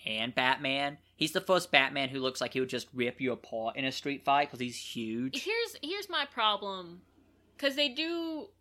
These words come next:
Speaker 2: they might do this later in Man of Steel. Well, earlier in Man of Steel, but later in your list
Speaker 1: Yeah.
Speaker 2: of Man of Steel, where,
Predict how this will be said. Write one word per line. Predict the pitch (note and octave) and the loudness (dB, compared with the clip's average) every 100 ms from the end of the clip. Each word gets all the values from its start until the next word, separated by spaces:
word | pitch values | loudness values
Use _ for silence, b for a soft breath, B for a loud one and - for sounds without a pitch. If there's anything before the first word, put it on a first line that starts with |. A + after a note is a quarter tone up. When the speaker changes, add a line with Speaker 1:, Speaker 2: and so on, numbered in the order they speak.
| _ _ _ _ | _ _ _ _
Speaker 2:
they | A#3 | -4
might | C4+ D4+ D4 | 0 0 0
do | A#3 | -4
this | G#3 | -6
later | F#3+ F3 D#3 - - _ - | -6 -10 -10 -14 -18 _ -12
in | G3 | -10
Man | F#3 F3 | -8 -8
of | E3 | -10
Steel. | - D#3+ D#3 E3 - _ G#3+ | -14 -16 -14 -14 -18 _ -2
Well, | A3 F#3+ - - F3 - | 0 0 -6 -16 -16 -4
earlier | A#3 B3 A#3+ G#3+ F#3+ F3+ | 2 4 4 0 -2 -4
in | F3+ | -8
Man | F3+ E3 | -10 -10
of | |
Steel, | F#3 F#3 E3 D#3 | -12 -10 -8 -10
but | E3 E3+ F3+ | -10 -10 -4
later | G3+ F#3 F3+ | -4 -2 -6
in | E3+ | -12
your | D#3+ D#3+ | -16 -12
list | F#3 E3+ - - - | -8 -8 -12 -16 -4
Speaker 1:
Yeah. | A#2 G3 | -2 -2
Speaker 2:
of | F3+ | -6
Man | F3+ E3 | -10 -10
of | F3 | -16
Steel, | - F3+ E3 D#3 b b b _ | -12 -10 -10 -12 b b b _
where, | G#3 G#3+ G3+ G3 - | -2 2 4 2 -2